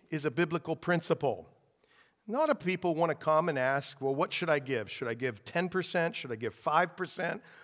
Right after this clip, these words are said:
Uh, what should I give?" And clearly, uh, the Bible in the Old Testament, uh, marks, uh, giving for the first fruits of your laborers up to ten percent. But really,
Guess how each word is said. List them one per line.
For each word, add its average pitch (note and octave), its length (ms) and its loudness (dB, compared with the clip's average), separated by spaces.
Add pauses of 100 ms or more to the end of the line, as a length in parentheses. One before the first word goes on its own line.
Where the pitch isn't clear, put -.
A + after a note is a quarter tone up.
(120)
Uh, C3+ 120 2
what G#3 300 0
should A3 200 0
I F#3+ 120 4
give?" B2+ 360 0
And A#2+ 240 -2 (380)
clearly, G3+ 600 0
uh, C#3+ 220 2 (240)
the C#3 100 2
Bible D#3+ 400 6
in C#3+ 120 -2
the C#3 120 -2
Old D#3+ 240 2
Testament, C#3+ 520 -2 (240)
uh, B2+ 140 0
marks, D3 640 2 (120)
uh, A2+ 200 -6 (100)
giving D#3 400 -2
for A#2+ 340 -4 (280)
the G#2+ 180 -8
first F#3 440 0
fruits E3 400 -2
of A#2+ 220 -4
your A#2 220 -4
laborers D#3 760 0
up D3+ 200 0
to D3 80 -6
ten D3+ 340 -6
percent. C#3+ 640 -2 (1200)
But A3 180 2
really, A#3 400 4